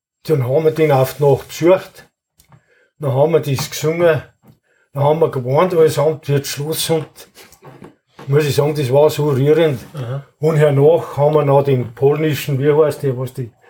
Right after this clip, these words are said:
Speaker 1: trinken, den Schliwowitz oder was. Und dann haben wir das Hofbräuhaus gesungen, <laughs> zu guter Letzt. Aber das war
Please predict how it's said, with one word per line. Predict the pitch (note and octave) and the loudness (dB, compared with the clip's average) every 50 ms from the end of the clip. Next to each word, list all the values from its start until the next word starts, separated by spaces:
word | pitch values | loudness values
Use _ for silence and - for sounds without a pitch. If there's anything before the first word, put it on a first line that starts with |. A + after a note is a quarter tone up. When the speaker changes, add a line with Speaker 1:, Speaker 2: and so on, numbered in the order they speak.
| _ _ _ _ | _ _ _ _
Speaker 1:
trinken, | - C#3 C3 C#3+ C#3+ D3 C#3+ B2+ A2 | -2 0 2 2 2 2 2 0 0
den | B2+ A#2+ | -2 -4
Schliwowitz | A2+ - C3+ C#3+ D3+ D3+ D#3 D3+ C3+ D3 D3 - - - | -4 -2 -2 -2 0 0 -2 -2 -2 -4 -6 -6 -4 -2
oder | D3 C#3+ C3+ C#3 B2 | -2 0 0 -2 -2
was. | C3+ C#3+ C#3 - - - - _ _ - - - - _ _ _ | -4 -8 -8 -10 -14 -18 -20 _ _ -20 -20 -20 -20 _ _ _
Und | - C#3+ C3+ - D#3+ | -6 -6 -2 0 0
dann | D3+ C#3+ | 0 2
haben | C#3+ D3+ D3 | 2 2 2
wir | D3 | 2
das | C3+ - | 2 2
Hofbräuhaus | C#3+ D3+ D3 - - F3 D#3 C3+ A#2+ B2 B2+ A#2+ - - | 0 -2 -2 -2 0 2 2 2 0 -2 -4 -6 -6 -8
gesungen, | - - C3+ C3 B2 A#2 G2+ - - - - - - | -6 -4 -2 -2 -2 -2 -6 -10 -16 -20 -20 -20 -14
<laughs> | - - F3+ C#3 - | -10 -8 -8 -8 -8
zu | - - C#3 - | -8 -8 -8 -4
guter | A2 C3 C#3 C3 C3 C3 | -2 0 2 2 2 2
Letzt. | A#2+ B2+ C#3 C#3 - - | 2 0 -2 -6 -8 -2
Aber | F3 D#3 D#3 D#3 D#3+ | 0 2 2 4 2
das | D#3 D#3 C#3 C3 C3+ | 0 -2 -2 -4 -2
war | C#3 C#3 D#3 D#3 C#3+ - - | 0 2 4 4 2 0 -4